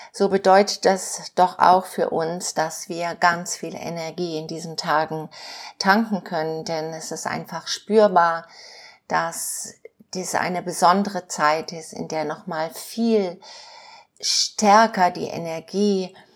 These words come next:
äh, lebendig wird in den Räumen und unter uns, wie sonst in den Seminaren. Ja, und so bin ich auch dieses Jahr wieder voll freudiger Erwartung auf diese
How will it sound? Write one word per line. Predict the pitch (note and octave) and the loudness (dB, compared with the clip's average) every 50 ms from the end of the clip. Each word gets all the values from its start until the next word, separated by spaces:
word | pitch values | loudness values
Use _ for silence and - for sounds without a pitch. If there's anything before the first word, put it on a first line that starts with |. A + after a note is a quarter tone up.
| _ - - - _ _ _ _ - - - - | _ -20 -20 -20 _ _ _ _ -14 -8 -6 -4
äh, | E3 D#3+ D#3 D#3+ E3 | -4 -2 -2 -4 -2
lebendig | E3+ F#3 F#3 F#3 - G3 G3+ G3+ A3 A3+ G#3+ G#3+ G3 - - - | 0 0 -2 2 6 6 8 8 8 6 6 4 2 0 -4 -4
wird | E3 F3 E3+ F3 F#3 F3+ - | 0 2 2 2 2 0 -2
in | - - E3+ E3 | -6 -6 -6 -6
den | E3+ E3+ E3 E3 | -6 -8 -8 -6
Räumen | - D#3+ D#3+ E3 E3+ F3+ F#3 F#3 F#3 F3+ E3 | 0 4 6 6 6 6 4 2 -2 -4 -4
und | - - D#3+ D#3+ | -6 -8 -8 -8
unter | - - - D#3+ - E3 D#3+ D#3 - | -8 -8 -8 -8 -8 -8 -6 -4 -4
uns, | - D#3+ D#3+ D#3+ E3+ F3+ - - - - | -4 -4 -4 -4 -8 -10 -12 -12 -12 -10
wie | - F3+ | -10 -6
sonst | F3+ F#3 F#3+ G3 G#3 G3+ - - | 0 2 2 2 2 0 -2 -8
in | - D#3 D#3 | -10 -10 -10
den | D#3 D3+ - | -12 -12 -10
Seminaren. | - - D#3 D#3+ D#3 D#3 D#3 C#3 C#3 D3 D#3 C#3 C#3 D#3 D#3 - _ _ _ | -10 -10 -8 -8 -8 -6 -6 -8 -8 -10 -10 -8 -10 -10 -10 -12 _ _ _
Ja, | A3 G#3+ G#3 F3+ D3 | -4 -2 -2 -2 -2
und | D3 D3 D#3 D3 - - | -2 -4 -6 -8 -10 -10
so | - - - - - - F3+ F3+ | -12 -12 -12 -10 -4 -2 -2 -2
bin | F#3 F#3 F#3 F3+ | -2 -4 -4 -4
ich | F3+ F#3 - - - - - - - - _ | -6 -8 -10 -10 -10 -10 -12 -14 -16 -20 _
auch | - E3+ F3+ - | -8 -8 -8 -6
dieses | - F#3+ F#3+ F#3+ G#3 G3 G3+ - | -4 -4 0 0 0 -2 2 6
Jahr | F3+ F3 E3+ E3+ | 8 8 8 6
wieder | F#3+ F3+ F3+ F3+ F3+ | 4 4 4 4 4
voll | - - G3+ F3+ F3+ | 6 6 6 6 6
freudiger | - - F#3 F#3 F#3+ F#3+ F#3+ F3+ E3+ | 4 6 8 8 8 8 4 2 2
Erwartung | E3 E3 D#3+ D#3 D#3+ D#3 D#3+ E3 E3 - F#3 E3+ F3 F#3 - - | 2 2 2 4 6 6 6 6 4 2 -2 -6 -6 -6 -6 -2
auf | - E3 F3 F3+ F#3 - | 0 2 2 0 -2 -8
diese | - - F3 E3 D#3+ D#3+ | -14 -14 -12 -12 -12 -12